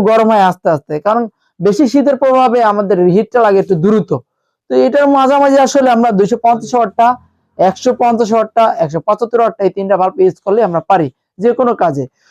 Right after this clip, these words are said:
তো দেখতে পাচ্ছেন আহ, বন্ধুরা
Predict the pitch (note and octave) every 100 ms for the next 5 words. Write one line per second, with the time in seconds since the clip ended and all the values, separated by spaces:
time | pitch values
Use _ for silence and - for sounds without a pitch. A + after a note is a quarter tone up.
0 | _ - A#3 C4 D4+ C#4+ C#4 C#4+ - -
1 | _ _ _ _ _ _ _ F3 F3+ F3+
2 | F#3 _ _ _ F#3+ A#3 B3 C4